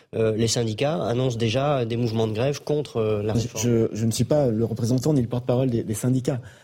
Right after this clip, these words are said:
Speaker 2: Donc, je, je les laisse à leurs propres annonces. Ce que, ce que je dis, c'est que le président de la République a, a pris là aussi un double engagement.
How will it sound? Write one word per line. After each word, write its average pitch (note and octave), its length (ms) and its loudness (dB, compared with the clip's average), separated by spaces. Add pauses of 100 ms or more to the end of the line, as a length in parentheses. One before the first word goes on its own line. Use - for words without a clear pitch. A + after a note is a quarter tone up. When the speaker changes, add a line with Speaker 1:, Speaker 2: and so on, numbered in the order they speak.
(120)
Speaker 2:
Donc, G2+ 140 -2
je, G2+ 220 0
je G#2 160 -2
les G#2+ 60 4
laisse C3+ 240 0
à A2+ 60 -2
leurs G#2 140 -2
propres B2 380 -2
annonces. A#2+ 320 -4 (280)
Ce - 80 -16
que, A#2 180 -2
ce - 80 -12
que A2+ 120 -4
je A2 80 0
dis, D3 100 0
c'est C#3+ 160 -2
que G#2 60 -8
le A#2 40 -6
président A2+ 240 -2
de A#2+ 60 2
la A2 60 0
République A2 480 -4
a, - 60 -4
a - 120 -8
pris - 200 -4
là A#2 100 4
aussi A2 180 -4
un A#2+ 80 0
double B2+ 200 2
engagement. B2+ 420 0